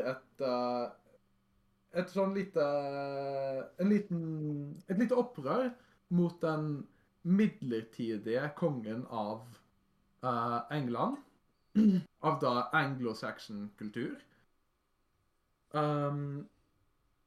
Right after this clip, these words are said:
på grunn av at han ønsker å putte skatter, altså høyere skatter enn hva som Robin Hood ser på som rettferdig for folket sitt,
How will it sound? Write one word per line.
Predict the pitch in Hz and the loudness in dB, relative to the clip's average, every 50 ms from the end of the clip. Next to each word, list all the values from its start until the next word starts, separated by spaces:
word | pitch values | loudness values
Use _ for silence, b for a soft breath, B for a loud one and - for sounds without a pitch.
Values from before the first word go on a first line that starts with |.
| _ _ _ | _ _ _
på | - 185 | 0 2
grunn | 165 190 185 175 165 156 | 4 4 4 4 2 0
av | 147 - 135 135 139 127 - - - | -4 -4 -2 0 0 -2 -2 -4 -6
at | 139 139 - - | -6 -8 -6 -6
han | 156 147 147 - | -6 -6 -4 -2
ønsker | 170 165 156 143 - - - - 127 113 | -4 -4 -4 -6 -10 -10 -8 -6 -6 -6
å | 120 127 | -6 -8
putte | - - 131 - 139 | -8 -10 -10 -10 -10
skatter, | - - - - 190 - - - - _ _ - 123 143 175 180 - - _ _ _ _ _ _ _ - | -12 -12 -6 -4 -2 -2 -2 -6 -14 _ _ -4 -4 -4 -4 -6 -10 -16 _ _ _ _ _ _ _ -2
altså | 170 165 170 160 | 0 2 2 2
høyere | 147 170 190 180 147 135 123 123 | 2 2 0 0 0 0 -2 -2
skatter | 123 - - - - - - 131 | -2 -2 -2 -4 -4 -4 -4 -2
enn | 123 127 131 | -2 -2 0
hva | 127 120 120 | -2 -2 -2
som | - 131 123 123 120 117 120 117 117 113 117 - _ _ - 175 143 135 | -4 -6 -6 -6 -6 -8 -8 -10 -12 -12 -14 -18 _ _ -20 -20 -12 -6
Robin | 135 131 127 127 127 | -4 -4 -4 -4 -4
Hood | 123 135 131 131 131 | -6 -8 -10 -12 -14
ser | - - - 151 123 120 | -6 -2 0 0 0 0
på | - 127 123 120 | -2 -2 -4 -4
som | - 123 120 | -4 -4 -4
rettferdig | 120 120 120 - 147 127 117 117 117 113 110 | -4 -4 -4 -2 -2 -2 -2 -2 -4 -6 -4
for | - 120 117 | -4 -4 -4
folket | 117 127 113 113 - 117 - | -2 -2 -4 -4 -6 -8 -2
sitt, | - 139 202 208 - - - | -2 -2 -2 -2 -6 -12 -20